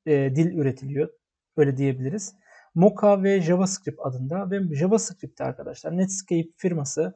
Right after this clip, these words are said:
işte ilk olarak ecma iki yüz altmış iki olarak, e, piyasaya çıkarıyor.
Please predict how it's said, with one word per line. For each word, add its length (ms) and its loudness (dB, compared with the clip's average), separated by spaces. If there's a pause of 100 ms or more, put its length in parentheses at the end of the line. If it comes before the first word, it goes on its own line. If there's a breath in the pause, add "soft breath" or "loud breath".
(280 soft breath)
işte 300 -6
ilk 300 -4
olarak 420 0 (100)
ecma 500 0
iki 240 -6
yüz 360 0
altmış 460 0
iki 380 -4 (320 loud breath)
olarak, 540 4 (280)
e, 300 2
piyasaya 480 -2
çıkarıyor. 540 2